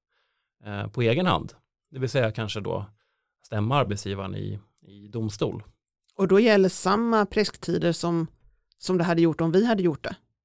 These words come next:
Speaker 1: Alltså oftast, sen så kan det vara skillnad på, eh, lag och, eh, förhandlingsordning så då. Eh, men,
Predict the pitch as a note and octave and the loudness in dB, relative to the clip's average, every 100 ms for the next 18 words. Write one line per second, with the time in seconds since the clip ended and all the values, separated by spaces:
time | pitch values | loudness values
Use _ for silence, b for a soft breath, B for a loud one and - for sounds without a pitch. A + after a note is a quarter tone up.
0 | _ _ _ _ _ - C3+ D#3+ D3+ - | _ _ _ _ _ -6 -2 2 0 0
1 | E3+ - - C#3+ - D3+ C3 B2 A2+ A2+ | -2 -2 -2 -4 -4 -6 -4 -4 -4 -4
2 | B2 G#2+ G#2 G2+ - G#2 G2 F#2+ - _ | -2 -2 -2 -4 -8 -6 -4 -6 -8 _
3 | _ _ - A2+ G#2+ G2+ G2 - - A#2 | _ _ -12 -6 -4 -2 -4 -6 -4 2
4 | G#2+ G2+ F#2+ G#2+ - A2+ G2+ _ - G#2 | 2 2 -2 -12 -10 -8 -8 _ -8 -6
5 | G2 G2+ G#2 _ - A2+ A2 G2+ G2+ G2 | -6 -8 -12 _ -6 -2 -2 -2 -6 -8
6 | - - E3 C#3 A2+ G2+ G2+ E2+ - G#2+ | -10 -10 -2 0 2 0 -4 -6 -4 -6
7 | - _ b b b - A2 G#2 G#2 A2 | -8 _ b b b -18 -10 -6 -6 -4
8 | A2 A2 G#2+ | -4 -4 -4